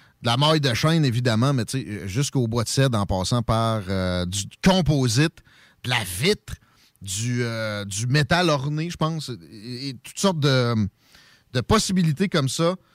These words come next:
du, du plus huppé au, au plus basique, mais la paix d'esprit qui vient avec, ça, c'est le secret de Clôture Terrien.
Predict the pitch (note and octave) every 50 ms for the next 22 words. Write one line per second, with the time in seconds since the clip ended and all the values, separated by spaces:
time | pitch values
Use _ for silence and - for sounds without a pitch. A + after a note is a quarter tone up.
0 | _ _ _ _ _ - G#2 G#2 G#2 A#2 C#3 C3+ B2 A2 G#2+ G2 F#2+ G2 G#2 A2
1 | - - - C#3+ D3 D#3+ D#3 D3+ C3 A2+ - - _ - C#3+ D3+ - - - F3
2 | D#3 D#3 E3 - - A2+ A2+ A#2 - A#2+ A#2 G#2+ - - C#3 C3+ C3 A2 C3+ C3
3 | B2+ B2+ B2+ G#2 A#2 D3+ D#3+ - - - - _ _ _ _ - G#2+ A2 - _
4 | _ _ _ _ - A2 A#2 G#2+ - - - F3+ F#3 F3 D3 C#3 A#2+ - - -
5 | B2+ C3+ D3 - - G#2 A2 A#2 G2+ F#2 F2+ A#2 B2 - - C3+ B2+ - - G2+
6 | F#2+ F2 D2 C2+ - - - - - - - - - - F2+ - - D2+ F2 G2
7 | F#2+ - E3 D3+ - - D#3+ D3+ F#3+ G3+ D#3+ C#3 A#2 A#2+ C#3 B2 - D#3 D#3+ D3+
8 | - D3 A2+ A#2 A#2 B2+ D3